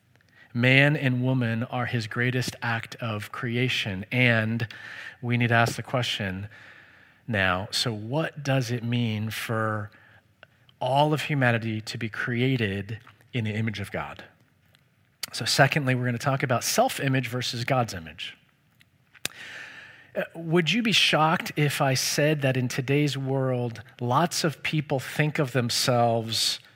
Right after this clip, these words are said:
um, more highly than they ought? <laughs> You wouldn't, that, there's no surprise there. I-, in a, in a social media, Instagram, uh, whatever kind of tools people use to tell everybody about themselves.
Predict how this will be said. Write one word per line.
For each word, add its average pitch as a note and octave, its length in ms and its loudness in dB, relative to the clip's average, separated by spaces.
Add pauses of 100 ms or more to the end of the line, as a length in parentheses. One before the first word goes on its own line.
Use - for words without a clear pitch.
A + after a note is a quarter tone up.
(680)
um, A#2+ 360 0
more C#3+ 160 0
highly C#3+ 380 6
than C3 160 4
they A#2 100 2
ought? - 400 -6
<laughs> - 60 -8 (840)
You C#3+ 140 2
wouldn't, C#3+ 200 6 (320)
that, D3 300 0
there's D#3+ 160 6
no F3 60 6
surprise D3+ 460 6
there. G2 380 -2
I-, C#3+ 40 0
in C3+ 240 0
a, B2 220 2
in C3+ 80 -2
a B2 60 0
social D#3 360 0
media, C#3 520 4
Instagram, C3 1080 0 (480)
uh, A#2+ 220 2
whatever C#3 400 4
kind C3+ 380 4
of B2 520 2 (220)
tools C#3+ 380 0
people C#3+ 300 0
use C3 360 2
to - 140 -8
tell C#3+ 220 8
everybody B2+ 360 4
about C3 220 4
themselves. F#2+ 680 -6